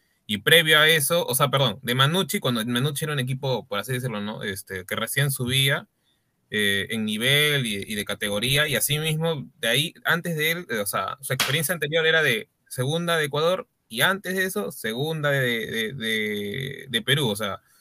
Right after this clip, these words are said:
¿de qué estamos hablando? O sea, ¿cómo vas a contratar a un jugador que prácticamente ya, ya, ya dejó de ser ya esa seguridad hace muchos años? Y así mismo, o sea, se supone que tienes en, en la banca, te-, o, o en todo caso,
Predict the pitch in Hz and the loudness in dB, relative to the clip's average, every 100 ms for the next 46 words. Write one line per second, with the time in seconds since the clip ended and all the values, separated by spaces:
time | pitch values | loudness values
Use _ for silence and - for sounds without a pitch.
0 | _ _ 131 151 185 156 143 165 107 104 | _ _ -2 2 2 4 4 4 2 0
1 | 104 98 98 147 156 156 139 110 131 139 | -2 -2 -2 -2 -2 -2 -2 0 0 0
2 | 123 113 120 120 123 117 120 120 117 123 | 0 -2 -2 -4 -2 0 0 0 4 4
3 | 120 120 113 135 156 143 185 156 139 170 | 4 0 -2 2 4 4 2 4 6 4
4 | 147 123 127 120 117 123 139 135 120 104 | 4 2 2 2 0 -2 -2 -2 -2 -2
5 | 104 117 117 - - 120 117 120 139 120 | 0 -2 -2 -12 -8 -6 -6 -2 0 0
6 | 95 - _ _ _ _ _ - 127 143 | -2 -14 _ _ _ _ _ 2 4 6
7 | 175 196 180 185 - - _ - _ - | 4 6 6 4 2 -6 _ -20 _ -6
8 | - 127 107 87 - _ _ _ _ _ | 2 4 4 0 -8 _ _ _ _ _
9 | _ _ - 131 135 185 202 156 127 165 | _ _ -2 0 2 4 4 2 0 0
10 | 180 175 135 117 117 110 123 139 120 131 | 0 2 0 0 2 4 4 2 0 -4
11 | 117 101 - - 95 98 113 113 107 - | -4 -6 -8 -12 -10 -8 -6 -4 -6 -4
12 | 120 | -6